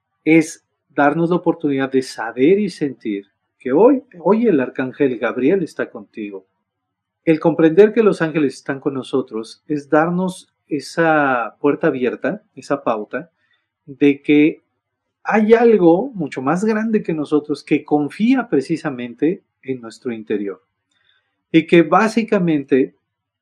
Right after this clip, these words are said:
nos brindan la oportunidad de reconocer esa luz en nuestro interior, ¿sí? Que ustedes ya dieron ese primer paso. El paso que ya dieron,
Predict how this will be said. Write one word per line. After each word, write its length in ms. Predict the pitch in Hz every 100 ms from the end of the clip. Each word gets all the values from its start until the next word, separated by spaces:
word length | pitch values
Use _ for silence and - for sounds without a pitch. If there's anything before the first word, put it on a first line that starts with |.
| _ _ _ _ _ _ _ _ _
nos 420 | 156 143 143 123
brindan 500 | 123 147 233 240 196
la 60 | 139
oportunidad 720 | 120 127 - 135 131 147 143
de 160 | 139 123
reconocer 760 | 123 127 127 120 117 - 220
esa 240 | 240 -
luz 320 | 147 120 113 127
en 120 | 110
nuestro 340 | 104 - -
interior, 560 | 104 98 104 98 98 - _ _ _ _ _
¿sí? 420 | _ - 110 127 - _ _ _ _ _ -
Que 420 | 160 156 160 - _
ustedes 420 | - - 170 180 160
ya 140 | 180
dieron 340 | 165 175 180
ese 200 | 151 160
primer 420 | 165 143 135 131 -
paso. 400 | 123 - 113 - _ _ _
El 220 | 151 143
paso 400 | - 202 233 269
que 160 | - 160
ya 140 | 147
dieron, 560 | 139 131 123 131 226